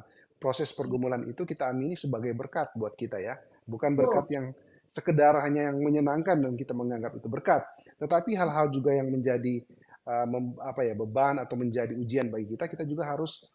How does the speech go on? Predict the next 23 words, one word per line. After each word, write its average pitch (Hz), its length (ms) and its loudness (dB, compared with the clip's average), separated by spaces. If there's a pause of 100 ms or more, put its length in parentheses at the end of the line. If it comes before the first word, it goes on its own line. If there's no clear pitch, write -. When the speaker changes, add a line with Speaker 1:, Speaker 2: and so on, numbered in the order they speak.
(260)
Speaker 1:
berpikir 139 760 -4
dengan 123 300 -6
paradigma 120 500 -6
kita 120 260 -4
bahwa 117 160 -2
itu 113 140 -6
juga 139 180 -4
berkat. 98 400 -6 (160)
Berkat 123 480 -4
yang 123 160 -4
akan 170 160 -6 (200)
Tuhan 160 340 -4
proses 135 320 -10
kepada 104 260 -10
kita, 98 280 -6 (420)
mempersiapkan 117 680 -4
untuk 113 420 -8 (180)
ke - 140 -14
depan 117 320 -4
yang 107 180 -6
lebih 95 220 -8
baik. 92 320 -8 (300)
Ya. 143 260 6